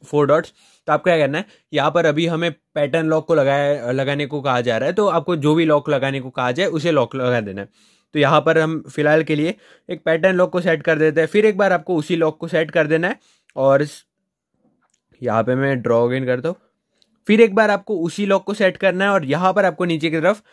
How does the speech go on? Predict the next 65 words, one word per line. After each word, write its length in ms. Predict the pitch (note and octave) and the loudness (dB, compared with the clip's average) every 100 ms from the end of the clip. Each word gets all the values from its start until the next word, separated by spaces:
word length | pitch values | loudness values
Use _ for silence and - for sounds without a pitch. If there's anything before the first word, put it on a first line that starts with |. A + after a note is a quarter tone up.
| _ - | _ -6
नेक्स्ट 280 | G3 A3+ - | -2 0 4
वाला 160 | E3 | 4
ऑप्शन 260 | B2+ - C#3+ | 4 -2 -6
पे 80 | C#3 | -4
क्लिक 220 | F#3+ F#3+ | -6 -2
कर 140 | F#3 | -2
देना 200 | E3 F3 | -2 -2
है। 100 | E3+ | -2
जैसे 240 | E3 A3 A#3 | 0 0 0
आप 80 | G#3 | -2
नेक्स्ट 240 | G3+ G3 | -4 -4
पे 100 | G#3 | -6
क्लिक 200 | F#3+ F#3+ | -4 -2
करोगे 300 | G3 F#3 F#3 | 0 0 0
तो 80 | F#3 | 2
ऐड 220 | E3 C#3+ | 2 2
पे 100 | D3 | 0
क्लिक 240 | D#3+ E3 D3+ | -6 -6 -2
करना 220 | D#3+ F3 | -2 -4
है 80 | B3+ _ _ _ | -8 _ _ _
और 240 | C3+ C#3 C#3+ | 0 2 4
यहाँ 240 | D3+ F3 | 2 2
पर 100 | F3+ | 0
आप 80 | F3 | -2
देख 200 | D#3+ D#3+ | -2 -6
सकते 260 | F3 D3+ | -6 -4
हो 60 | E3+ | -2
आपके 220 | D3+ D#3+ | -2 -4
जितने 480 | D3 D#3+ - G#3+ G#3+ | -10 -12 -6 0 2
भी 260 | D#3+ F3 E3+ | 2 -2 0
ऐप्स 320 | D3 D#3 E3 | 0 0 0
हैं 80 | C#3 | 0
ना 80 | |
आपके 200 | B2+ - | 0 -4
फ़ोन 200 | C3+ C3+ | -10 -8
में 100 | C3 | -6
वो 120 | C3 B2+ | -4 -2
सभी 240 | C3+ C3+ | 0 2
आ 100 | B2+ | 2
रहे 120 | A#2 | 2
हैं। 60 | - _ _ _ | -2 _ _ _
तो 60 | F3 | -4
आपको 200 | E3+ F#3+ | -2 -2
फिलहाल 320 | F#3+ F3 F3 | 2 2 2
के 100 | E3+ | 0
लिए 140 | F#3 F3 | -2 0
क्या 200 | E3+ D3+ | 0 2
करना 220 | C#3+ D3+ | 2 0
है, 60 | D3+ | -2
सभी 340 | D#3+ C#3+ F3 | 0 0 0
को 260 | D#3+ F3 - _ - | -2 -4 -6 _ -12
ये 200 | C#3+ D3 | -2 0
जो 140 | D3 D#3 | 0 0
टिक 240 | F3+ D#3+ | 0 0
है 80 | D3+ | 0
ना 140 | C#3+ | 0
वो 160 | D3 C#3+ | 0 0
हटा 240 | D3+ D3+ | 0 0
देना 240 | C#3+ A2+ C3 | 0 0 -4
है 100 | G3 _ _ _ | -8 _ _ _
और 220 | - C3 B2+ | -4 0 2
यहाँ 160 | A2+ | 0
पर 140 | A2 B2 | 2 0
आपको 240 | A2 D#3 | 0 -2
use 340 | C#3 D3+ E3 | 2 2 2